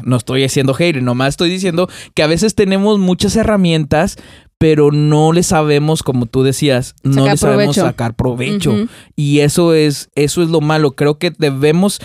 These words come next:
Speaker 1: sacarle provecho a lo que tenemos, exprimir
Speaker 2: Ujú.
Speaker 1: hasta más no poder lo que tenemos.
Speaker 2: Sí.
Speaker 1: Por-
Speaker 2: Y ya cuando haya chance, pues te agarras a algo mejor.
Speaker 1: Ah, eso es lo que hizo David. David, digo, si estamos a-,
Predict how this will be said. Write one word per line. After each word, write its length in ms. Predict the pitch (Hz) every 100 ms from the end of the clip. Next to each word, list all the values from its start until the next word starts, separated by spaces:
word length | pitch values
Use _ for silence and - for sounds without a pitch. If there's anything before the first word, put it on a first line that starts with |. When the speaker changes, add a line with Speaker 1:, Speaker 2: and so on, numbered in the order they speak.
| - -
Speaker 1:
sacarle 500 | - 120 147 156 185
provecho 500 | - 143 143 143 185
a 20 |
lo 120 | 170
que 100 | 139
tenemos, 400 | - 139 160 170
exprimir 1040 | 175 - - - 160 156 156 165 180 214 254 233
Speaker 2:
Ujú. 100 | 254
Speaker 1:
hasta 320 | - 311 156
más 320 | 156 165 202
no 160 | 220 220
poder 500 | 233 220 180 214 233 - -
lo 160 | 175 175
que 260 | - 165
tenemos. 840 | 151 160 156 160 165 151 156 180 214
Speaker 2:
Sí. 360 | - 190 214 - _
Speaker 1:
Por- 100 | -
Speaker 2:
Y 20 | 240
ya 80 |
cuando 280 | 233 285 254
haya 180 | 220 254
chance, 340 | 294 294 247
pues 140 | 262 269
te 80 | 190
agarras 400 | 175 175 175 175
a 60 |
algo 140 | 170 170
mejor. 360 | 175 254 359 - - _ - - 190 165 160 -
Speaker 1:
Ah, 140 | 175 -
eso 220 | 226 285
es 60 | 277
lo 120 | -
que 120 | 226
hizo 280 | 208 196 247
David. 380 | 202 175 254 339 196 -
David, 380 | 151 151 175 208
digo, 240 | 147 139
si 100 | 139
estamos 340 | 139 151 185
a-, 120 | 190